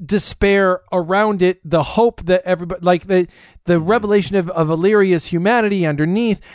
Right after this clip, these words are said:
Speaker 1: the, uh,
Speaker 2: Oh, Illyria,
Speaker 1: the
Speaker 2: Illyria's humanity, the moment I was talking about. So the,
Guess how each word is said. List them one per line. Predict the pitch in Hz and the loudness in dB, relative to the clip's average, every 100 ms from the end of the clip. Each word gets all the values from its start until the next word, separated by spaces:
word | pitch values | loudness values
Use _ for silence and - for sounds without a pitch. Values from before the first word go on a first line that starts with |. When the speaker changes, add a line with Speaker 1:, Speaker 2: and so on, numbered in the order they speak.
| - | -14
Speaker 1:
the, | 156 170 165 165 - | -2 0 2 0 0
uh, | 156 147 151 | 2 2 2
Speaker 2:
Oh, | |
Illyria, | 156 151 185 180 127 | 2 2 2 0 -2
Speaker 1:
the | 131 | -4
Speaker 2:
Illyria's | 139 170 208 180 | -2 0 0 -2
humanity, | 156 151 123 | -2 -4 -4
the | 127 | -4
moment | 147 139 | -4 -4
I | |
was | 113 - | -4 -4
talking | 147 151 123 | -4 -4 -4
about. | 104 95 | -4 -4
So | - 117 107 | -6 -8 -6
the, | 107 101 98 92 | -6 -8 -8 -10